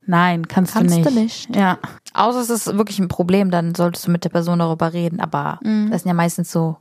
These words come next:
Speaker 2: eher Kleinigkeiten, die,
Speaker 1: Ja.
Speaker 2: wo du denkst, oh, oh.
Speaker 1: Ja, so ein kleines Ick. Hab ich gelernt.
Speaker 2: <laughs> Ein kleines Ick. <laughs> Stimmt.
Speaker 1: So, und das war's auch schon hier.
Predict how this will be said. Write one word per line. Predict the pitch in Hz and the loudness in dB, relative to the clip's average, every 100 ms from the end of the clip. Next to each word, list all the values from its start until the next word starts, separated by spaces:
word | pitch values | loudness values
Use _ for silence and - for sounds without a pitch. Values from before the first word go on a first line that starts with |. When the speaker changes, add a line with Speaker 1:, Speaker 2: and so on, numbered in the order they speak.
| - | -8
Speaker 2:
eher | 165 | -8
Kleinigkeiten, | 160 156 151 - 165 - 165 | -8 -8 -8 -8 -10 -10 -12
die, | 165 165 _ _ | -10 -12 _ _
Speaker 1:
Ja. | 214 202 - | 0 0 0
Speaker 2:
wo | 190 | -6
du | 180 | -6
denkst, | 170 170 - | -6 -4 -4
oh, | 156 - - - - - - | -4 -6 -16 -14 -12 -10 -12
oh. | - - - - _ _ - | -14 -16 -20 -20 _ _ -4
Speaker 1:
Ja, | 202 185 180 180 185 185 - | 2 2 4 2 2 0 -2
so | |
ein | 196 | -2
kleines | - 185 185 - | 2 2 0 0
Ick. | 202 - - _ _ _ _ _ _ | -4 -4 -12 _ _ _ _ _ _
Hab | 185 170 | -4 -2
ich | - | -4
gelernt. | 180 175 226 233 233 - - | -2 0 2 0 -2 -4 -4
Speaker 2:
<laughs> | 233 233 - - 381 - 370 466 427 480 | -2 -2 -2 -2 -4 -2 -2 -2 -2 -4
Ein | 311 | -4
kleines | - 180 196 202 269 | -2 0 0 -2 -8
Ick. | 277 - - | -10 -8 2
<laughs> | 233 247 277 302 - 285 - - 311 339 - - - 226 | 2 4 2 2 2 2 0 -4 -8 -6 -6 -8 -4 0
Stimmt. | 339 254 - - _ | 2 0 -4 -12 _
Speaker 1:
So, | _ - 427 269 - _ _ _ - | _ 2 4 2 -2 _ _ _ 2
und | 302 | 4
das | 269 233 | 4 6
war's | 185 175 | 4 4
auch | 170 | 2
schon | 240 302 311 | 2 4 4
hier. | 330 | 4